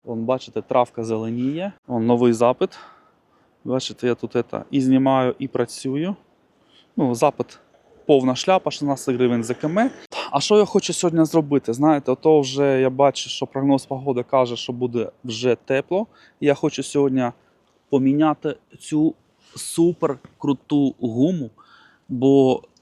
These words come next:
я не хочу її стирати. Бачите, в мене ще он вісімка є, це Хака Піліта десята. Просто крута, дорога гума.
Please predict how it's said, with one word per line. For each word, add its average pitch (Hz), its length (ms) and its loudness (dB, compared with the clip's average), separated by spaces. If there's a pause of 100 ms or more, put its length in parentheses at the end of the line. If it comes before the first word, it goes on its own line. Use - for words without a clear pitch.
(220)
я 139 220 4
не 143 100 2
хочу 143 320 0
її 131 100 2
стирати. 123 500 -2
Бачите, 131 380 -2
в 113 80 -4
мене 135 260 2
ще 131 240 -6
он 120 160 -4 (540)
вісімка 123 520 0
є, 147 260 -2
це - 200 -6
Хака 127 320 -6
Піліта 120 380 -8
десята. 135 560 -8 (840)
Просто 127 400 0 (640)
крута, 147 480 2 (120)
дорога 131 560 4
гума. 165 460 0